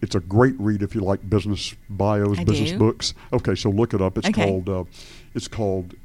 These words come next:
Speaker 1: Who Says Elephants Can't Dance?
Speaker 2: <laughs> Okay.
Speaker 1: I have it in hard
Speaker 2: I love the
Speaker 1: copy.
Speaker 2: title.
Speaker 1: Yeah, it, it's a great title.
Speaker 2: <laughs> Yeah.
Speaker 1: And, you know, he's M B A from Tuck School of Business at Dartmouth.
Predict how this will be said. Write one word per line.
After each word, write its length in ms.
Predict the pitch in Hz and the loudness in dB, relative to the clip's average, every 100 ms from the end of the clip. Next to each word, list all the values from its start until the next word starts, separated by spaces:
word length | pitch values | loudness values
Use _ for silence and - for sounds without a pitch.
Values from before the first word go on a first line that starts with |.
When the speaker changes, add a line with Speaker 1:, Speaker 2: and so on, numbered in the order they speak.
| - 92 | -12 -4
Speaker 1:
Who 100 | 117 | -2
Says 260 | - 104 107 | 2 2 4
Elephants 380 | 101 120 107 | 2 -2 -6
Can't 280 | - 113 104 | -2 -2 0
Dance? 400 | 104 113 - - - | 2 2 0 -6 -12
Speaker 2:
<laughs> 60 | - - - - - | -14 -20 -18 -12 -4
Okay. 380 | 123 175 - - - 113 | -2 -2 -2 -4 -4 2
Speaker 1:
I 80 | |
have 160 | 127 123 | 4 6
it 80 | 120 | 4
in 60 | |
hard 140 | - 185 | 2 2
Speaker 2:
I 20 | |
love 240 | 175 - | 4 2
the 100 | 110 | 2
Speaker 1:
copy. 180 | 110 113 | 2 4
Speaker 2:
title. 220 | 127 196 - | 4 2 -2
Speaker 1:
Yeah, 160 | 123 175 | 4 6
it, 80 | 151 | 6
it's 120 | 151 | 4
a 20 | |
great 220 | 143 160 151 | 4 4 4
title. 220 | 120 110 | 4 4
Speaker 2:
<laughs> 0 | |
Yeah. 180 | - - | 0 -4
Speaker 1:
And, 160 | 147 135 | -2 2
you 80 | 165 | 4
know, 120 | 127 | 6
he's 280 | 156 165 - - - | 6 4 0 -8 0
M 160 | 135 139 | 2 4
B 160 | 123 | 6
A 220 | 117 113 110 | 6 6 4
from 500 | - 101 95 87 - - - | 0 -2 -2 -6 -12 -12 -4
Tuck 280 | 117 - | -4 -4
School 240 | - 120 98 | -4 -2 0
of 60 | |
Business 320 | 104 - 101 98 | 0 -2 -4 -6
at 120 | 87 | 0
Dartmouth. 520 | 101 95 95 95 | 2 2 0 -4